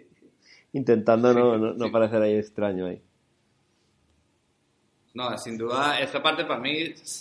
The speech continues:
Speaker 2: central de la película. Eh, porque aquí tiene eso, el, el partido de, de básquet que tiene la, la gran escena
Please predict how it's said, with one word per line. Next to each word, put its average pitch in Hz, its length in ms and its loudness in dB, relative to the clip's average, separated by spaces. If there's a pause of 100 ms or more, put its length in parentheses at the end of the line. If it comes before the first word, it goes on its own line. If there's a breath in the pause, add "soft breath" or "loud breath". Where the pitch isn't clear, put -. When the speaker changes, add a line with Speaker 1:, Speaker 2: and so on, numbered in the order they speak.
(140)
Speaker 2:
central 113 840 -8
de 110 100 -12
la 107 100 -12
película. 101 400 -18 (720)
Eh, 113 500 -6
porque 117 200 -4
aquí 131 160 -2
tiene 139 260 0
eso, 120 140 -4
el, 110 100 -4
el 113 280 -4
partido 127 360 0
de, 160 220 2
de 131 100 0
básquet 156 460 -4
que 127 80 -8
tiene 117 200 -6
la, 131 260 -2
la 107 300 -8
gran 135 340 0
escena 135 520 -2